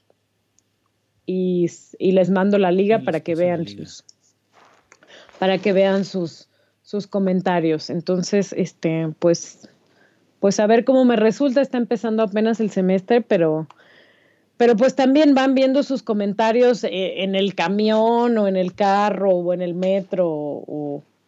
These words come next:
Speaker 1: o, este, o mientras están cenando, ¿no? O sea, y, y, y están, pues, haciendo trabajo escolar, ¿no? No es como que estén,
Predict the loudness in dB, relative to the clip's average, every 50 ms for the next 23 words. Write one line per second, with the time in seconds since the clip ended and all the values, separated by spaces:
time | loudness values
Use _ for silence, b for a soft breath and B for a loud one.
0 | -20 -20 -20 -20 -14 -8 -6 -4 -4 -4 -6 -8 _ -8 -8 -8 -8 -10 -14 _
1 | _ -8 -4 0 2 2 4 4 4 2 4 4 2 2 2 0 0 0 2 2
2 | 2 2 2 2 2 2 2 4 4 4 4 4 2 2 -2 -4 -6 -8 -8 -10
3 | -12 -14 -14 -14 -16 -16 -18 -20 -20 -20 -20 _ _ _ _ _ _ -20 -20 _
4 | _ _ _ _ -20 -20 _ -16 -14 -12 -10 -10 -10 -10 -10 -6 -4 -2 0 0
5 | -2 -2 -2 -4 -4 -4 -6 -12 -20 -20 _ -20 -20 -20 -20 -20 B B B B
6 | B B B B B B -2 2 4 6 4 4 2 0 2 2 4 4 4 4
7 | 4 2 _ _ _ _ _ -2 -2 -2 0 0 -2 -2 -2 -2 -2 -2 -2 -2
8 | 0 0 0 0 -2 -2 -4 -6 -6 _ -6 -4 -2 -2 -2 -2 -2 -4 -6 -8
9 | -8 -8 -8 -8 -8 -8 -10 -10 -10 -10 -10 -8 -8 -12 -14 -12 -8 -6 -6 -4
10 | -4 -4 -6 -8